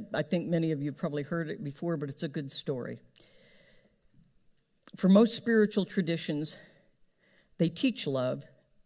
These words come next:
as the single most potent force in the universe. And this true story from Japan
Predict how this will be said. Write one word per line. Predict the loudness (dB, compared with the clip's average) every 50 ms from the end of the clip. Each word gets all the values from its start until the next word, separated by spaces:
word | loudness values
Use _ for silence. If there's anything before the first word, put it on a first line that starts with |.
| _ _ _ _ _ _ _
as | 0 0 0 0
the | 0 0
single | 0 2 4 6 6 6 6 6 4
most | 4 4 4 2 0 -2 -6 -10 -12 -16 _ _ _ _
potent | 2 4 4 4 4 2 -2 -2
force | -2 -2 -2 -2 -4 -4 -6 -6
in | -4 -4
the | -2 -2
universe. | -2 0 -2 -2 -4 -6 -8 -10 -10 -12 -14 -16 -20 -20 -20 -20 -20 -12 _ -2
And | 2 2
this | 4 4 2 0
true | -2 -4 -2 2 4 6 6
story | 4 2 -2 -4 -4 -2 -2 0 0 -2 -2 -6 -10 -16 -20 -20 -20 _ _
from | -4 -4 -2 -2 -2
Japan | -4 -6 -10 -6 -4 -2 0 0 0 0 0 -2 -2 -4